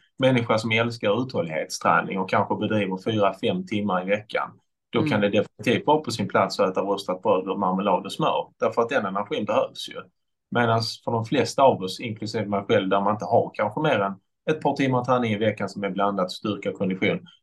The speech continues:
Speaker 1: då finns det inte riktigt utrymme att äta så stora mängder. Det behövs ju helt enkelt inte.
Speaker 2: Nej. Nej, det är
Speaker 1: Så där
Speaker 2: sant.
Speaker 1: finns det ganska lite kost som liksom är dålig per esse,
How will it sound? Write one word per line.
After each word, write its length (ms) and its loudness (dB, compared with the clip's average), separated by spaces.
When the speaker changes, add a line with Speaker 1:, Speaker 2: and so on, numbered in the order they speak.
Speaker 1:
då 140 0
finns 300 0
det 80 0
inte 160 0
riktigt 280 -2
utrymme 440 -2
att 260 2
äta 100 -6
så 340 0
stora 360 -2
mängder. 260 -2
Det 100 -4
behövs 400 -4
ju 40 -4
helt 240 -12
enkelt 280 -10
inte. 140 -12
Speaker 2:
Nej. 380 2
Nej, 180 0
det 60 2
är 40 0
Speaker 1:
Så 60 0
där 140 6
Speaker 2:
sant. 160 -6
Speaker 1:
finns 100 2
det 60 -4
ganska 300 4
lite 440 -2
kost 300 0
som 180 -2
liksom 240 -4
är 340 -6
dålig 460 -4
per 320 -2
esse, 260 -4